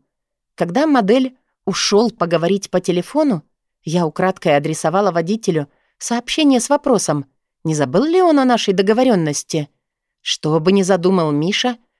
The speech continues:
я не собиралась оставаться здесь с ночёвкой. Как бы там ни было, сегодняшний день показал,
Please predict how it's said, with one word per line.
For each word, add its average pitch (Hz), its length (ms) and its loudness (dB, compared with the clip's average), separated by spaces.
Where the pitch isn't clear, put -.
я 180 200 0
не 165 100 -4
собиралась 220 520 0
оставаться 233 480 -2
здесь 175 300 -4
с - 200 -6
ночёвкой. 185 680 -4
Как 302 220 -2
бы 175 100 0
там 139 200 -2
ни 240 120 0
было, 285 260 -2
сегодняшний 156 640 -4
день 190 220 0
показал, 165 560 -2